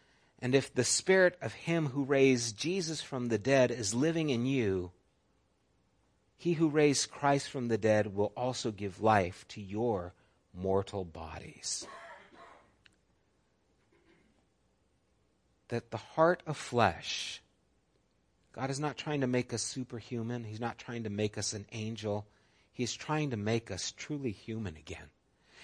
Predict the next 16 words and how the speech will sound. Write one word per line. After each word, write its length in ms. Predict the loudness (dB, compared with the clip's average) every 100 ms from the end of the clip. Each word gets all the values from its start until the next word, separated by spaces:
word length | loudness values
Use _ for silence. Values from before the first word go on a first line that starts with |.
| -12
And 140 | -10
to 140 | -6 -6
be 320 | 0 2 2
a 60 | 0
spiritual 760 | -4 -4 -2 0 0 -2 -4 -4
being 520 | -4 -2 -2 -2 -6
is 300 | -8 -8 -6
not 240 | -6 -8
to 120 | -10
be 120 | -6 -4
someone 460 | -2 -2 -2 -4
who 220 | -4 -2
is 280 | -2 -2 -6 _ _ _ _ _ _ _ _ _ 2
out 200 | 4 4
of 160 | -2
touch 560 | -2 0 0 0 -8